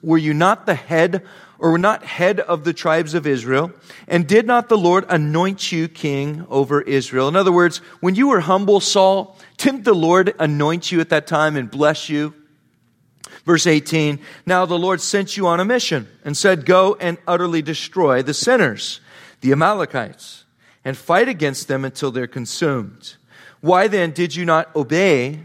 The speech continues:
the voice of the Lord? Why did you swoop down on the spoil and do evil in the sight of the Lord?" And Saul said to Samuel, "But I have obeyed the voice of the Lord and gone on the mission on which the Lord sent me and brought back Agag, king of Amalek.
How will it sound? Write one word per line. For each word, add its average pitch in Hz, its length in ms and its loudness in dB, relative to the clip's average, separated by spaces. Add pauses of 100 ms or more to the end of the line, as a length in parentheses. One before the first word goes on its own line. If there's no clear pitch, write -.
the 127 80 -10
voice 123 600 -2 (120)
of 117 100 -12
the 127 100 -2
Lord? 143 460 2 (480)
Why 147 180 2
did 165 160 -4
you 175 120 -6
swoop 190 360 -4
down 185 280 2
on 147 120 -4
the 139 80 -4
spoil 180 540 0
and 123 100 -6
do 143 220 -6
evil 165 460 -2
in 127 100 -4
the 127 80 -4
sight 131 300 -2
of 110 80 -10
the 131 80 -4
Lord?" 147 440 0 (440)
And 160 100 0
Saul 196 280 4
said 190 300 0
to 175 120 -6
Samuel, 175 520 0 (380)
"But 208 320 0
I 185 140 0
have 202 200 0
obeyed 190 360 0
the 285 100 -2
voice 139 340 -2
of 135 120 -4
the 135 80 0
Lord 123 480 -4
and 151 180 -4
gone 196 320 2
on 165 220 -2
the 147 80 -2
mission 139 560 -6 (220)
on 175 160 0
which 190 260 -2
the 170 100 0
Lord 175 280 0
sent 233 340 0
me 107 240 -8 (280)
and 180 180 0
brought 220 300 2
back 185 400 -2
Agag, 160 540 -2
king 220 240 -4
of 214 80 -2
Amalek. 226 480 0